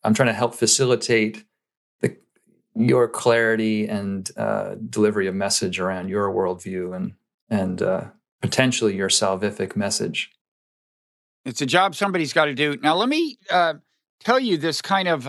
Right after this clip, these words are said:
Speaker 2: um, weird backstory of this particular conversation. Okay, so there's a podcast called Decoding the Gurus, which, uh, kind of assesses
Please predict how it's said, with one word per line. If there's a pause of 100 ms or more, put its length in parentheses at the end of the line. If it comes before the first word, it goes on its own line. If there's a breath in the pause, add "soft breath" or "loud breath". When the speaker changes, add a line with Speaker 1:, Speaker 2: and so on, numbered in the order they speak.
Speaker 2:
um, (1900)
weird
backstory
of
this
particular
conversation. (320)
Okay,
so (520)
there's
a
podcast
called (100)
Decoding
the
Gurus, (240)
which, (320)
uh, (540)
kind
of
assesses